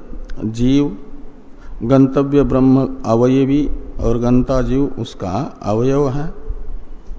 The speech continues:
अवयव अवयवी भाव संबंध है दोनों में, या विकार विकारी भाव संबंध है?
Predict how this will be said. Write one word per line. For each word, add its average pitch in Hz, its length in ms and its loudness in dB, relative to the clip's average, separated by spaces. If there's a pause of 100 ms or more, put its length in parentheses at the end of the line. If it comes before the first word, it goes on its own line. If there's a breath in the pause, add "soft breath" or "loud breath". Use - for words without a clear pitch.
(800)
अवयव 123 340 4
अवयवी 127 400 0
भाव 127 240 0
संबंध 135 480 2
है 135 100 -2
दोनों 139 320 2
में, 139 220 2 (1400 loud breath)
या 120 520 2 (560)
विकार 135 460 2
विकारी 123 520 2
भाव 107 240 0
संबंध 90 480 0
है? - 120 -10